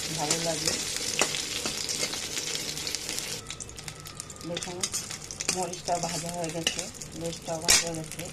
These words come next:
এখন একসাথে দিয়ে দেবো পেঁয়াজ আর রসুন।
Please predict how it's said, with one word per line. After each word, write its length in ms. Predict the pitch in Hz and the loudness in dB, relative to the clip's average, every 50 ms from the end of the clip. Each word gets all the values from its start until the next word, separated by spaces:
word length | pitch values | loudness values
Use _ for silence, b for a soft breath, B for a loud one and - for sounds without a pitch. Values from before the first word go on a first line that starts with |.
| - - - - - - - - - - - | -8 -10 -10 -10 -10 -10 -10 -10 -10 -4 -4
এখন 320 | 160 156 - - 160 160 - - - - - | -2 -2 -2 -2 -2 -2 -2 -2 -6 -4 -2
একসাথে 480 | 170 170 170 - - - 165 156 165 165 | -2 -2 -2 -4 -4 -4 -4 -4 -4 -4
দিয়ে 240 | 160 151 165 170 165 | -4 -2 -2 -2 -2
দেবো 260 | 165 170 165 170 175 175 - - | -2 -4 -4 -6 -6 -6 -6 -6
পেঁয়াজ 360 | 175 160 165 165 165 170 175 - - - - - - 156 151 | -2 0 2 2 2 2 0 -2 -6 -8 -10 -10 -10 -8 -4
আর 120 | 151 156 151 | -4 0 2
রসুন। 460 | 160 165 165 160 - - 165 165 | 4 6 8 8 8 8 8 8